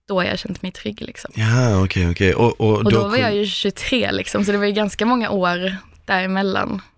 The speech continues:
Speaker 2: Exakt.
Speaker 1: Ja.
Speaker 2: Det tog lite tid att liksom
Speaker 1: Ja.
Speaker 2: jobba med det,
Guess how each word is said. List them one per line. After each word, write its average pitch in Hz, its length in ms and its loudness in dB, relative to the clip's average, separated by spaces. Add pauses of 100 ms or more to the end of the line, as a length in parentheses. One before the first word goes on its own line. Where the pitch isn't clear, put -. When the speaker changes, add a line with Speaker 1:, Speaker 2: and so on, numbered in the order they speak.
Speaker 2:
Exakt. 101 600 0
Speaker 1:
Ja. 220 80 0
Speaker 2:
Det 95 180 4
tog 117 180 4
lite 95 240 0
tid 107 320 2
att 95 300 2
liksom 98 400 2
Speaker 1:
Ja. 98 80 -6
Speaker 2:
jobba 107 280 2
med 98 260 4
det, 95 260 2